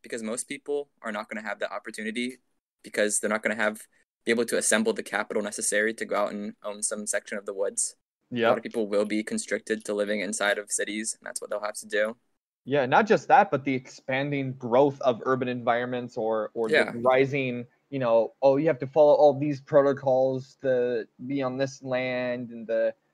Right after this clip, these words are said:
Speaker 2: you know what I mean, the land tax
Speaker 1: Yeah.
Speaker 2: and all that shit. It, it, it's becoming, honestly, now, if, if Thoreau, Kaczynski, you know, Emerson, any of these, n-, you know, nature-loving, you know, recluses tried to do it now, it's so much more difficult. If you haven't established yourself,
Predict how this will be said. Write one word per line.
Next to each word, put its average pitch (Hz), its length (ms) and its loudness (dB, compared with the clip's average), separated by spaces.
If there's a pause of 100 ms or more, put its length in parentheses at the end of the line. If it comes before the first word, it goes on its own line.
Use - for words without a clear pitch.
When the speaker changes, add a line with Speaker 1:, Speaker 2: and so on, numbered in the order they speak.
(180)
Speaker 2:
you 123 140 -6
know 123 160 6
what 117 100 6
I 113 60 0
mean, 117 200 -4
the 110 100 -4
land 117 380 -2
tax 117 400 2
Speaker 1:
Yeah. 127 140 6
Speaker 2:
and 104 100 -2
all 123 200 -2
that 117 200 2
shit. 120 280 -8
It, 127 180 -4
it, 120 160 -4
it's 127 180 -10
becoming, 143 520 -8 (320)
honestly, 208 400 0
now, 143 240 2
if, 117 280 -2
if 135 200 -4
Thoreau, 147 640 6
Kaczynski, 131 1040 -4 (360)
you 127 100 -10
know, 107 220 -8
Emerson, 151 720 -4
any 139 300 -2
of 123 80 -10
these, 127 460 -6
n-, 131 320 -10
you 131 140 -10
know, 113 140 -6
nature-loving, 120 1000 -4 (640)
you 113 80 -14
know, 113 80 -6
recluses 117 640 -6
tried 143 220 2
to 139 60 0
do 139 180 0
it 131 40 2
now, 123 220 -2
it's 131 200 -8
so 170 160 4
much 139 220 -2
more 117 160 -2
difficult. 107 540 -6
If 131 120 -6
you 147 100 -2
haven't 147 200 2
established 127 640 -4
yourself, 139 540 -4